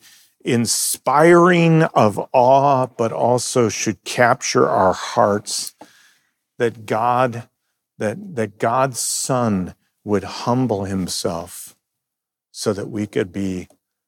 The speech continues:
God's children, that he could serve even to the point of death so that we might be freed from death.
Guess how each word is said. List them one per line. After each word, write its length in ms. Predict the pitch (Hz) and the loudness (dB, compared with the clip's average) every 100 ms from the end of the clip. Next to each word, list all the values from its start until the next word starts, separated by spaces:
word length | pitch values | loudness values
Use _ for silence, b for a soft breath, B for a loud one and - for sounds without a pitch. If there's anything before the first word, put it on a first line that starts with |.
| _ _ _ _ - | _ _ _ _ -10
God's 380 | 92 92 87 - | -8 -8 -10 -12
children, 560 | - 90 85 90 95 _ _ _ _ _ _ _ _ | -10 -10 -10 -16 -20 _ _ _ _ _ _ _ _
that 160 | 117 107 | -2 -2
he 680 | - - - 139 127 107 - b b b | -6 -12 -4 0 0 -2 -6 b b b
could 180 | - 110 | -6 -4
serve 840 | - - - 131 117 110 98 - - _ _ - _ _ _ - | -4 -4 2 4 4 2 0 -4 -14 _ _ -20 _ _ _ -4
even 440 | 135 135 135 135 | -2 0 -2 -2
to 120 | - | -4
the 80 | 117 | -6
point 300 | - 123 110 | -6 -4 -2
of 200 | 92 87 | -4 -2
death 500 | 113 107 98 - - b b b _ | -2 0 -2 -6 -20 b b b _
so 200 | - 113 | -6 -4
that 140 | 98 | -4
we 120 | 101 101 | -8 -6
might 260 | 98 95 | -6 -8
be 100 | 98 | -12
freed 640 | 87 - 98 92 90 80 _ _ | -12 -14 -10 -10 -10 -14 _ _
from 560 | - - 101 90 87 _ _ _ | -20 -12 -10 -10 -16 _ _ _
death. 420 | 87 87 _ _ | -20 -20 _ _